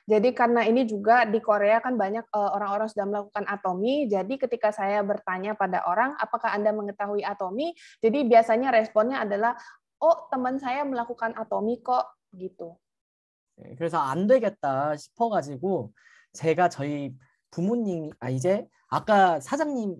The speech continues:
Speaker 2: 누구시죠? 메리 사장님. 네, 메리 사장님이 말씀해주신 것처럼 제가 나이도 <laughs> 어린데 피부도 좋고 하니까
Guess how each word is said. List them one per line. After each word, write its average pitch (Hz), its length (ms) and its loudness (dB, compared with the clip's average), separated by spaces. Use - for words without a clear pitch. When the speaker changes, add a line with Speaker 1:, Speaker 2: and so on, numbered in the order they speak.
Speaker 2:
누구시죠? 165 480 -12
메리 185 320 2
사장님. 139 480 -4
네, 135 200 -6
메리 175 300 2
사장님이 185 520 -2
말씀해주신 175 720 -4
것처럼 135 680 0
제가 165 320 0
나이도 170 440 2
<laughs> - 0 -
어린데 147 720 -6
피부도 370 400 6
좋고 202 540 2
하니까 190 680 2